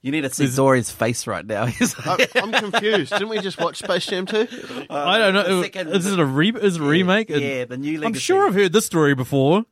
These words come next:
Speaker 2: Isn't that what Bugs says at some point?
Speaker 1: <laughs>
Speaker 2: Here, here's my most controversial opinion. I'd probably rewatch this again before I'd rewatch the original.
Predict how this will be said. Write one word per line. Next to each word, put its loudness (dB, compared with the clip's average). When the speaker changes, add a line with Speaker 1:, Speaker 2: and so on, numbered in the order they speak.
Speaker 2:
Isn't -2
that -2
what 0
Bugs 0
says -4
at -8
some -2
point? -2
Speaker 1:
<laughs> -8
Speaker 2:
Here, 4
here's 4
my 4
most 2
controversial -2
opinion. -4
I'd 2
probably 2
rewatch 2
this -8
again 0
before 0
I'd 2
rewatch 2
the -4
original. -8